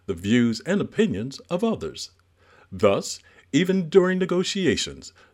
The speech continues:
the way your opponent acts may derive from input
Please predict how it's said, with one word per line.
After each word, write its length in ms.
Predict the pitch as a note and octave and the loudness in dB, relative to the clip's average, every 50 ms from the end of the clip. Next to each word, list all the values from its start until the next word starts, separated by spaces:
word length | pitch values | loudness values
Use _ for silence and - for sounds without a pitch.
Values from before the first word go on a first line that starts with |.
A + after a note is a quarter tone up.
| _ | _
the 80 | - G#2+ | -6 -2
way 200 | G2+ A#2 B2+ B2 | 2 4 4 6
your 320 | A#2+ A2 G#2 A2 G#2+ F#2 | 4 4 2 2 0 0
opponent 600 | F2 F#2 E2+ - - - G#3 B3+ B3 G3+ C#3+ - - - | 0 -4 -6 -10 -6 -2 0 2 2 2 0 -2 -6 -4
acts 480 | E3+ G#3+ G3+ - - - - - - _ _ _ _ _ | -2 -2 -2 -2 -4 -10 -14 -14 -14 _ _ _ _ _
may 180 | - G#2 G2+ G2+ | -2 0 0 0
derive 680 | F#2+ G2 F#2+ F2+ F#2 B2+ F3+ F3+ B2+ F#2+ F2+ G2 - - - | 0 -2 -2 -2 0 0 0 0 0 -2 -4 -8 -12 -18 -20
from 240 | _ - - F2 - - | _ -8 -8 -8 -4 -2
input 500 | D#3 G3+ A3 A3 - G2 F2+ F2 - | 0 0 0 0 -2 -4 -6 -6 -8